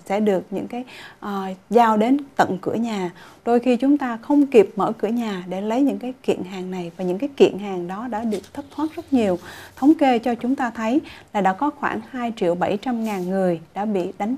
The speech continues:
cắp những cái bưu kiện mà họ đã đặt mua qua mạng. Và nếu mà chúng ta tính về con số tài chánh thì những cái món hàng này trị giá hơn nửa tỷ đô la.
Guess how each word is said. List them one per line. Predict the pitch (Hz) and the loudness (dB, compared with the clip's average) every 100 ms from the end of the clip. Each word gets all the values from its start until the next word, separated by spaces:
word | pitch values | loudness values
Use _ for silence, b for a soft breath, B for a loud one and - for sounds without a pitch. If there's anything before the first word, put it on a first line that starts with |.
| - | -2
cắp | 359 370 | -4 0
những | 262 185 | 0 0
cái | 254 | 0
bưu | 240 233 226 | 2 0 0
kiện | 208 175 185 | 0 0 -2
mà | 185 | -10
họ | 175 170 165 | -10 -8 -8
đã | 190 | -6
đặt | 208 - | -6 -6
mua | 220 214 | -4 -4
qua | 202 220 214 | -4 -6 -4
mạng. | 208 190 160 - B B - | -2 0 0 -2 B B -6
Và | 190 | 0
nếu | 196 233 349 | 2 4 4
mà | 339 285 196 | 6 4 2
chúng | - 254 | -4 -4
ta | 247 220 | -4 0
tính | - 262 381 | 6 8 6
về | 370 202 | 2 -2
con | - 220 | -4 -8
số | 220 262 | -8 -6
tài | 247 185 | -6 -4
chánh | 208 226 392 B B - | 0 2 2 B B -10
thì | - 208 190 - B B _ - | -2 0 0 -6 B B _ -6
những | 185 190 | -4 0
cái | 262 | 2
món | 262 311 | 2 0
hàng | 302 220 196 | -2 -4 -4
này | 185 175 | -6 -6
trị | 180 170 | -6 -6
giá | 196 226 | -6 -8
hơn | 262 240 226 208 196 | -6 -4 -4 -6 -2
nửa | - 247 | -2 0
tỷ | - | -2
đô | 233 226 | -2 -2
la. | 220 214 | -2 -2